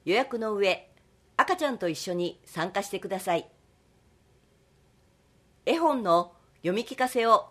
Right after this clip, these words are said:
楽しんでいただけるようなプログラム、三十分程度をご用意してお待ちしています。六箇所あります。場所、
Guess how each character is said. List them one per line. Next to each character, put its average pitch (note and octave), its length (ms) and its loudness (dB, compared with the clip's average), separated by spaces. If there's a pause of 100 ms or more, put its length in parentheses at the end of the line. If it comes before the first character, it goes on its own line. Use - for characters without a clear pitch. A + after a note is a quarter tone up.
楽 G#3+ 200 -2
し C#4+ 180 -6
ん C4 60 -2
で G3+ 80 2
い F3 100 0
た G3+ 100 -2
だ A#3 120 2
け A#3 120 -2
る A3+ 120 -2
よ A3+ 160 2
う G3+ 40 -6
な C#3+ 300 -2 (180)
プ F3 80 -4
ロ G3+ 120 0
グ G3+ 100 0
ラ F3 100 0
ム、 C#3+ 200 -6 (640)
三 F#3+ 220 2
十 C4+ 120 -8
分 C#4 260 -8
程 D4 200 -4
度 F#3 200 2
を - 160 -2 (220)
ご E3+ 100 2
用 A3+ 180 6
意 G#3 80 -2
し - 80 -10
て - 320 -4 (140)
お D3+ 60 -6
待 F3+ 220 0
ち - 40 -12
し - 60 -14
て F3+ 100 -2
い E3+ 80 -2
ま D#3+ 140 -6
す。 - 160 -20 (2750)
六 G3 220 0
箇 - 80 0
所 C#4 120 0
あ G3+ 40 2
り E3+ 100 -4
ま D3+ 140 -2
す。 - 160 -20 (1700)
場 F3 120 2
所、 F#3+ 320 2